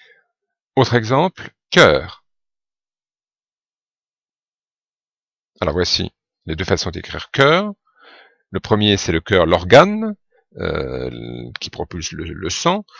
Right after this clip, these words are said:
Et deuxième sens, avec un H,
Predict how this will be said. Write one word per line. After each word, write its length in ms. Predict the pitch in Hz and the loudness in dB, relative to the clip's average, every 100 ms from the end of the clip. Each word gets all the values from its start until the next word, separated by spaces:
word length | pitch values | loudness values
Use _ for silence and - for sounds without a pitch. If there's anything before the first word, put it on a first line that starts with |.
| - - _ | -20 -20 _
Et 240 | 110 131 - | 2 2 0
deuxième 500 | 90 113 113 107 90 | -2 -2 0 -2 -4
sens, 360 | - 131 175 - | -2 -2 0 0
avec 200 | 82 82 | -2 -2
un 120 | 76 - | -4 2
H, 540 | 123 165 - - 185 | 2 4 0 -2 -4